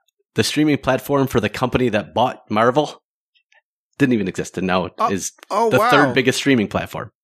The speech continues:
Speaker 2: That's, <laughs> I hadn't even thought of that. I mean, what, um, yeah, what, what's interesting about that, I think, is, um, whoever wins from this,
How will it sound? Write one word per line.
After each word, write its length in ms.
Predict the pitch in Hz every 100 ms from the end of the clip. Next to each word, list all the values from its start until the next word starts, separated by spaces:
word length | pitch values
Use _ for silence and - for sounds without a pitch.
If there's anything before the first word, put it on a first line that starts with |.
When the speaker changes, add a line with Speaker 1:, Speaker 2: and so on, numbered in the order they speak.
| _ _ _ _ _ -
Speaker 2:
That's, 380 | 190 - - _
<laughs> 80 | -
I 500 | 143 269 - 403 392 - - - - -
hadn't 200 | 113 139
even 120 | 127
thought 260 | 110 226 107
of 40 |
that. 240 | 95 127 -
I 20 | 180
mean, 120 | 190 - - -
what, 320 | 175 226 285 _ _ _ -
um, 300 | 208 202 170 _ _ _ _ _ _ _ _ _ -
yeah, 180 | 196 220
what, 300 | 156 233 233
what's 400 | 208 269 - - -
interesting 400 | 220 208 - 190
about 240 | 175 147
that, 120 | 143 127
I 120 | 139
think, 260 | 147 135 -
is, 280 | 120 117 -
um, 300 | 123 123 120 _ _ _ _ _ _ - -
whoever 640 | 175 220 233 254 151 85 - _ -
wins 420 | 127 131 110 98
from 280 | - 113 101
this, 340 | 92 85 -